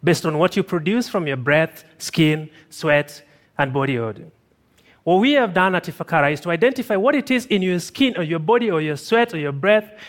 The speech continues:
that these mosquitoes like. And once we identified these substances, we created a concoction, kind of a mixture, a blend of synthetic substances that are reminiscent of what you produce from your body. And we made a synthetic,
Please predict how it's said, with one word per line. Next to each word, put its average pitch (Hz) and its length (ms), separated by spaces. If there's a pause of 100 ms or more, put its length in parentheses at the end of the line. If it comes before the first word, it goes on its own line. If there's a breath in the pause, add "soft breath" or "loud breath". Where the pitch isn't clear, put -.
that 160 160
these 208 180
mosquitoes 170 460
like. 127 320 (460 soft breath)
And 147 100
once 269 200
we 240 160
identified 202 600
these 160 120
substances, 170 520
we 170 140
created 262 560
a 156 100
concoction, 165 760
kind 156 200
of 147 120
a 151 60
mixture, 143 520
a 120 60
blend 127 540 (280 loud breath)
of 151 120
synthetic 240 480
substances 151 680
that 151 280
are 160 100
reminiscent 180 440
of 156 80
what 214 240
you 240 100
produce 190 440
from 175 120
your 143 100
body. 123 320 (460 loud breath)
And 151 140
we 262 140
made 233 300
a 180 60
synthetic, 233 680